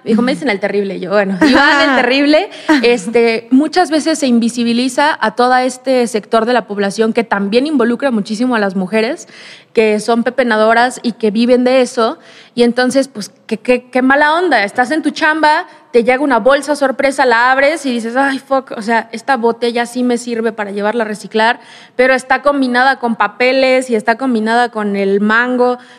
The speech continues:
Speaker 1: Entonces, lo primero que podemos y debemos hacer sí es separar la orgánica de la inorgánica.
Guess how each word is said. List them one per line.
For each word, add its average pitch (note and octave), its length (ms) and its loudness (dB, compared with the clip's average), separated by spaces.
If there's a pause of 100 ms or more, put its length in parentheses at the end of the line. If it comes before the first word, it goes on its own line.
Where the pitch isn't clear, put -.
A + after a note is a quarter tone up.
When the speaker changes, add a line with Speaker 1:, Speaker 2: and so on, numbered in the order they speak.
(180)
Speaker 1:
Entonces, A#3+ 600 0 (340)
lo C4+ 320 2
primero C4 420 2
que C4+ 120 -2
podemos A#3+ 480 0
y A#3+ 60 -2
debemos G#3+ 300 -2
hacer G#3+ 320 -4
sí C#4+ 200 -2
es D4+ 80 -2
separar D4 340 0
la D4 80 2
orgánica C#4+ 420 0
de B3+ 80 0
la C4 80 0
inorgánica. B3+ 640 -2